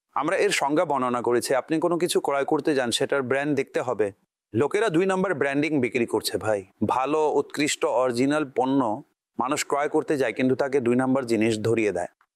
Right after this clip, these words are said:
"আরে, অনেক সস্তায় নিয়ে এসেছি।" সস্তা তুমি পেয়েছো কোথায় ভাই? "আরে, তুমি কি জানো আমি নিয়ে এসেছি?" "পেয়েছো কোথায়?" "আরে ভাই, এটা সস্তা নয়, সেকেন্ড কপি।" ফার্স্ট কপিও নয়, সেকেন্ড কপি, থার্ড কপি, ফোর্থ কপি, এটা অরিজিনাল নয়।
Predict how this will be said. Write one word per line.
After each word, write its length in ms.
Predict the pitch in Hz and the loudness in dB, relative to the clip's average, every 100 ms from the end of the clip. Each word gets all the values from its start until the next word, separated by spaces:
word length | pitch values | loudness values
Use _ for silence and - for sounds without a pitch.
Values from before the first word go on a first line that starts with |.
| _ _ | _ _
"আরে, 160 | - 156 | -2 0
অনেক 220 | 147 151 | 0 0
সস্তায় 380 | 147 123 - 147 | -2 -2 0 2
নিয়ে 220 | 123 110 | 2 0
এসেছি।" 360 | 104 107 - 101 | 0 -2 0 0
সস্তা 360 | - 123 165 | 0 0 -2
তুমি 220 | 160 170 | 2 2
পেয়েছো 380 | 143 131 139 160 | 2 0 0 0
কোথায় 320 | 131 107 104 | 0 0 0
ভাই? 240 | 98 110 135 _ _ _ _ _ _ | 0 -2 -4 _ _ _ _ _ _
"আরে, 160 | - 160 | -4 -4
তুমি 280 | - 185 220 | 0 0 0
কি 140 | 202 | 0
জানো 280 | 143 135 110 | 0 0 0
আমি 280 | 98 135 160 | 0 0 2
নিয়ে 260 | 156 160 | 2 2
এসেছি?" 420 | 147 - 107 113 95 - | 0 -2 0 -2 -2 -2
"পেয়েছো 360 | 190 226 254 | 0 2 0
কোথায়?" 320 | 208 160 117 | 0 0 0
"আরে 200 | 110 143 | 0 0
ভাই, 220 | 151 156 147 | 0 0 0
এটা 220 | 143 156 | 0 0
সস্তা 460 | - 127 - 165 | -2 -2 -2 -2
নয়, 260 | 151 113 85 _ _ _ _ _ - | -2 -2 -6 _ _ _ _ _ -6
সেকেন্ড 420 | - 143 175 170 | -4 -2 -2 -2
কপি।" 300 | 123 104 82 _ _ _ _ _ | -2 -2 -6 _ _ _ _ _
ফার্স্ট 280 | - 185 - | -6 -4 -4
কপিও 340 | - 160 160 151 | -2 0 0 0
নয়, 180 | 117 98 | 0 0
সেকেন্ড 400 | - 127 156 160 | -2 -2 -4 -2
কপি, 300 | 110 98 90 - | -2 -2 -4 -4
থার্ড 300 | 131 143 135 | -4 -4 -4
কপি, 320 | 127 104 92 - _ _ _ _ _ - | -4 -2 -6 -6 _ _ _ _ _ -10
ফোর্থ 340 | - 165 175 - | -2 -2 -2 -4
কপি, 360 | - 117 101 82 _ _ _ _ _ _ _ - | -4 -2 -2 -4 _ _ _ _ _ _ _ -8
এটা 160 | 143 | -4
অরিজিনাল 640 | 185 127 123 117 135 156 113 | 0 2 2 0 0 0 0
নয়। 200 | 82 71 | 0 -4